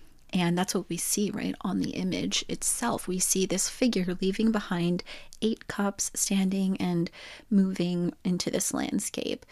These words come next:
And each of those cups represent a situation maybe of security, of comfort, um, of something that was known. It doesn't have to be a good thing, but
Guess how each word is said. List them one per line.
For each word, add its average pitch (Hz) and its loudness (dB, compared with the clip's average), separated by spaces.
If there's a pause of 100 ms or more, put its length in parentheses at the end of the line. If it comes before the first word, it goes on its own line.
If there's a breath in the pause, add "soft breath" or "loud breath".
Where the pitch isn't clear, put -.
(260 loud breath)
And 196 4
each 247 6
of 202 -6
those 180 -2
cups - -2
represent 175 0 (380 soft breath)
a 180 -2
situation 196 0
maybe 180 0
of - -4
security, 233 2
of - -4
comfort, 220 0 (500 loud breath)
um, 180 -2
of 185 -2
something 196 2
that 185 0
was 170 0
known. 165 4
It 220 -2
doesn't 180 0
have 180 0
to 185 2
be 180 -2
a - -6
good 175 -4
thing, 233 4
but 165 0